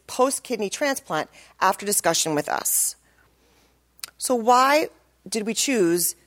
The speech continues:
proteasome inhibitors and daratumumab, uh, post-kidney transplantation over Revlimid, which is a major, uh, therapy that's now being used for myeloma? Two main reasons. One, proteasome inhibitors have been studied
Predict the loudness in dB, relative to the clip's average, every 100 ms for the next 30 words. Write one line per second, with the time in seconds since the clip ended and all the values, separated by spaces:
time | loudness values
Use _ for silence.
0 | _ -2 2 4 4 2 0 0 0 4
1 | 6 4 2 -6 -6 -4 2 4 4 2
2 | 2 2 2 2 0 -4 -16 -20 -20 _
3 | 0 2 2 2 2 2 -2 -4 -4 -4
4 | -4 -4 -4 -4 -6 -4 -2 -2 -2 -8
5 | -18 _ 4 6 4 4 4 2 -2 -2
6 | -4 -4 -4 -2 0 0 2 2 2 4
7 | 4 2 -2 -14 -4 2 2 4 6 6
8 | 6 2 0 0 2 2 2 2 0 -2
9 | -2 -4 -4 0 0 2 -2 -4 -10 -14
10 | _ _ -8 -2 2 2 2 -2 -6 -10
11 | -12 -14 -16 _ 2 4 4 2 -6 _
12 | -2 0 0 0 0 0 2 2 2 -2
13 | -2 -2 0 2 2 0 -4